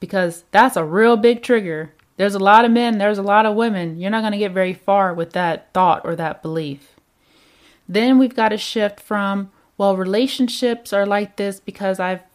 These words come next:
always seen my parents like that," or, "This is the way people really are."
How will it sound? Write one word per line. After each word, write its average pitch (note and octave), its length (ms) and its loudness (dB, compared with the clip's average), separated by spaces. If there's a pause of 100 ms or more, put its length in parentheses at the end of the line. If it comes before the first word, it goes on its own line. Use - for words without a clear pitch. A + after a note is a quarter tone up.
(120)
always G3 400 -2
seen F#3+ 280 -6
my F3 180 -6
parents F3+ 520 -10
like E3 220 -10
that," D#3+ 220 -6
or, D#3+ 80 -8
"This F#3+ 240 -8
is G#3 140 -8
the G3 80 -8
way G3 140 -6
people F#3+ 400 -12
really F3 380 -6
are." D#3+ 380 -4